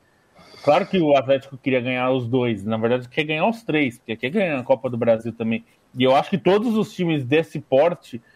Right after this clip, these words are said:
que tem, é, um time bom e tem investimentos, tem, é, um time montado, tem que ambicionar ganhar tudo, porque ninguém nunca conseguiu isso, né? E até pouco tempo atrás era impossível, porque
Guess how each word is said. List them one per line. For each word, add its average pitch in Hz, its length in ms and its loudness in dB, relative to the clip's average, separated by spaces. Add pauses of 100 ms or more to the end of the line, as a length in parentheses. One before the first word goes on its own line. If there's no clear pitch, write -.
(260)
que 135 60 -10
tem, 165 800 -2
é, 131 240 0
um 131 120 -2
time 151 240 -2
bom 139 360 0
e 120 40 -6
tem 135 160 -2
investimentos, 131 680 -4
tem, 135 380 -4 (400)
é, 123 200 -4
um 117 220 -4
time 147 280 0
montado, 143 760 0
tem 170 200 -2
que 202 120 -2 (220)
ambicionar 165 760 0
ganhar 202 240 0
tudo, 151 400 -2 (400)
porque 143 220 0
ninguém 175 300 2
nunca 202 280 -2
conseguiu 175 420 -2
isso, 151 260 -4
né? 131 220 -6
E 127 100 2
até 131 280 0
pouco 160 340 -4
tempo 147 260 -2
atrás 143 340 2
era 170 120 2
impossível, 175 680 -4
porque 131 320 -6